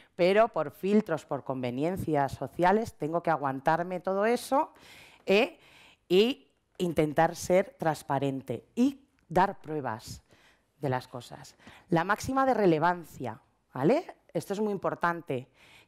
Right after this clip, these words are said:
que tenga relación. Muchos chistes se basan en esto, porque yo estoy esperando que, te, que guarde algo relación y resulta que lo incumple.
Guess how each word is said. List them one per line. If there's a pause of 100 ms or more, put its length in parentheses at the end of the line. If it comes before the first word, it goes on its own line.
que
tenga
relación. (260)
Muchos
chistes
se
basan
en
esto, (460)
porque
yo
estoy
esperando
que,
te,
que
guarde
algo
relación (640)
y
resulta
que
lo
incumple.